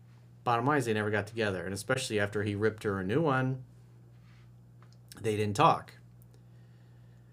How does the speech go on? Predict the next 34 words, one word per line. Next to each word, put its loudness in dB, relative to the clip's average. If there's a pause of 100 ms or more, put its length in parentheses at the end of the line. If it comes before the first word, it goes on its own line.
(200)
So 2
there's 8
obviously 8
some 4
things 4
he's -2
leaving 0
out 4
there. -8 (960)
But 2
it 0
really 10
doesn't 6
matter. 2 (520)
She -4
wouldn't 2
get 0
together 2
with 2
him. -10 (1120)
She -6
told 8
me 8
that 6
she 4
thought 10
that 6
I 10
had 6
cursed. 0 (400)
She 0
also 8
said 4
she -2